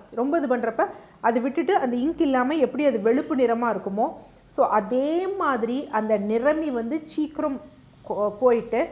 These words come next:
அழிந்து போயிட்டு என்ன ஆகும் அப்படின்னு பார்த்தீங்கன்னா, இளநரை போன்ற விடயங்கள் வந்து ஏற்படுவதற்கு காரணம், இந்த மன அழுத்தத்தால ஏற்படுவதற்குரிய காரணம் இதுதான்.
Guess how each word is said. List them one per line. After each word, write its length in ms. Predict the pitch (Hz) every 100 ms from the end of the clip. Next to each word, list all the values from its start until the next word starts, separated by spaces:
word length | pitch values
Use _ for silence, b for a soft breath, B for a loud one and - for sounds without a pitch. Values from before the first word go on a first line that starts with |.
| B B B B
அழிந்து 480 | - 226 285 330 349
போயிட்டு 480 | 349 214 208 226 247
என்ன 240 | 226 240
ஆகும் 380 | 262 226 247 196
அப்படின்னு 140 | 226 202
பார்த்தீங்கன்னா, 460 | 208 196 202 214 269 254 196
இளநரை 720 | 226 233 226 196 202 214 208 B B B
போன்ற 300 | 220 214 202
விடயங்கள் 520 | 202 220 254 240 214
வந்து 340 | 196 208 330 262
ஏற்படுவதற்கு 960 | 214 226 226 190 190 196 196 311 381
காரணம், 560 | - 220 208 208 196 190 202
இந்த 180 | 202
மன 280 | 185 202 233
அழுத்தத்தால 600 | 247 220 202 - 214 269
ஏற்படுவதற்குரிய 680 | 214 202 220 190 190 196 185
காரணம் 380 | 185 185 220 240
இதுதான். 340 | 175 185 185